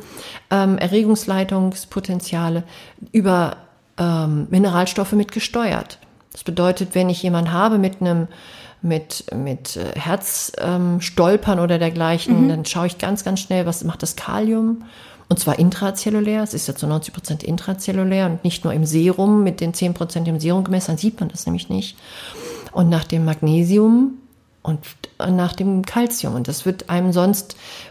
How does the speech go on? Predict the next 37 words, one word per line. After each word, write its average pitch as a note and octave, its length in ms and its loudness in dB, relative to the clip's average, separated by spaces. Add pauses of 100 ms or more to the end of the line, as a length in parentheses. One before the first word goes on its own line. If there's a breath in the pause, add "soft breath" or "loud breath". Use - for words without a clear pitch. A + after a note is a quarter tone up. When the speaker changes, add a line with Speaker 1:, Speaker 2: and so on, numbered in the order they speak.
Speaker 1:
wenn, F#3+ 320 4
wenn F#3 180 4
da F#3+ 300 4
starke F#3+ 340 2
Mangelzustände F#3 920 2
sind, E3 140 -2
dann F3+ 140 0
kann B3 220 2
das - 200 -4
auch - 100 -20
alles - 260 -6
gar D2 160 -4
nicht - 160 -4
richtig - 300 -8
funktionieren. - 760 -8 (420)
Speaker 2:
Ja, F#3+ 220 4
und F#3+ 160 2
so F#3 120 0
Mangelzustände G3 1000 0
kommen G3 220 -2
ja F#3+ 100 0
wahrscheinlich F#3 340 -6
auch, F3 60 -10
die F#3 100 -4
nimmt F#3 220 2
ja E3+ 140 -6
auch E3 160 -6 (360)
mega G3 480 4
viele A#3 240 -2
Medikamenten, F3+ 640 -2
me-, F#3 200 0 (160)
mo-, F#3+ 240 0 (300)
Speaker 1:
Ah, G3+ 180 2 (300 loud breath)
Speaker 2:
mega G#3+ 280 2
viele A3 240 2
Speaker 1:
okay. G3+ 80 4
Speaker 2:
Medikamente, F3 920 0